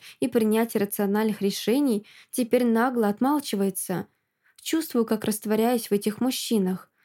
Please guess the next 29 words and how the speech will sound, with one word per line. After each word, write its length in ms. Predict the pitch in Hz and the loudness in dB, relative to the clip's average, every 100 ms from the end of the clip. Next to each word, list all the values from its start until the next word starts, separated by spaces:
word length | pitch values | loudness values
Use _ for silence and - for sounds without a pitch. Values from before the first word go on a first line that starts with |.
| _ - | _ -2
как 240 | 240 233 | -2 2
ложка 400 | 214 240 - 220 | 2 2 0 -2
сахара, 540 | 208 214 233 233 202 | -2 0 -2 0 0
брошенная 500 | 185 196 233 - 196 | 2 2 2 0 -2
в 60 | 190 | -2
кипяток. 720 | - 208 247 - 226 185 - _ _ _ | -4 -2 -2 2 2 0 -6 _ _ _
Скоро 360 | - - 233 | -4 2 2
от 100 | 208 | 2
меня 200 | 220 214 | 2 2
не 120 | 202 196 | 2 2
останется 640 | - 214 226 208 - 190 | 0 0 2 2 0 -2
и 20 | |
следа, 600 | 185 220 240 240 190 202 _ _ - | -2 -2 0 0 0 -4 _ _ 0
лишь 260 | 226 214 | 2 2
сладкое 520 | - 208 202 226 - 190 | 0 0 0 0 -2 -2
послевкусие. 1000 | 190 - 208 - 277 269 - 190 185 - _ _ _ _ _ _ _ _ _ | -2 -4 -4 -2 -4 -2 -2 -2 -2 -8 _ _ _ _ _ _ _ _ _
Мы 160 | 262 247 | 2 2
всё 220 | - 233 | 0 0
больше 340 | 226 294 - | 2 0 0
выходим 460 | 202 196 214 208 214 | -2 0 0 2 0
из 100 | 214 | 2
воды. 460 | 262 233 202 196 - _ _ _ | 0 2 0 0 -8 _ _ _
Тело 260 | - 302 277 | 0 2 4
непроизвольно 720 | 226 220 220 208 214 247 208 | 2 2 2 2 2 2 2
подрагивает 640 | 208 196 202 226 220 190 | 2 2 2 2 2 2
от 140 | 185 - | 0 0
каждого 420 | 214 240 226 190 | 0 2 0 0
движения 420 | 180 190 196 196 | 0 0 2 2
Медведевых. 720 | 190 196 226 240 226 190 185 | 2 2 0 0 0 0 -4